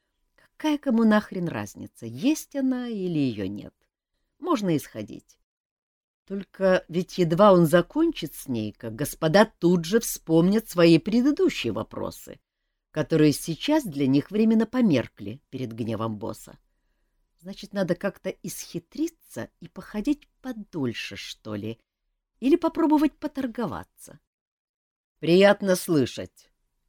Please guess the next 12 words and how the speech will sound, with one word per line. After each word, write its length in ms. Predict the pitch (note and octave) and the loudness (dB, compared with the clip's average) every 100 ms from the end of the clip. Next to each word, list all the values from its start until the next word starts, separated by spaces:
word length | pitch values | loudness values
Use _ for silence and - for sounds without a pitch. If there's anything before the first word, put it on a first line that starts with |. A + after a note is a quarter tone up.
| - | -10
неприязненно 840 | C3+ B2+ C3+ B2 B2 A2 B2+ A#2+ | -8 -6 -4 -2 -2 -2 -6 -6
отозвался 600 | A#2 C3 A2 A#2 A2+ - | -6 -8 -8 -8 -8 -10
господин 540 | G#2+ B2 - A#2+ A2+ A2+ | -12 -12 -12 -10 -8 -10
Крош, 460 | - G3 B3+ - _ _ _ | -8 -4 -4 -6 _ _ _
прекращая 600 | D3+ D#3+ G3 G3+ - B3 | -6 -2 0 0 4 4
беготню 480 | D#3+ D3+ D#3+ D#3+ E3 | 4 2 2 2 -2
по 140 | - | -4
помещению 800 | - B2+ A#2+ A2+ - B3+ C#4 C4+ | -8 -6 -6 -6 -2 2 4 4
и 100 | - | 2
приземляясь 720 | - C3 A2+ A#2+ C3+ D#3+ E3 | -8 -8 -6 -2 0 -2 -4
на 100 | D#3+ | -12
стул. 420 | D3+ - F#2+ F2+ | -14 -18 -18 -20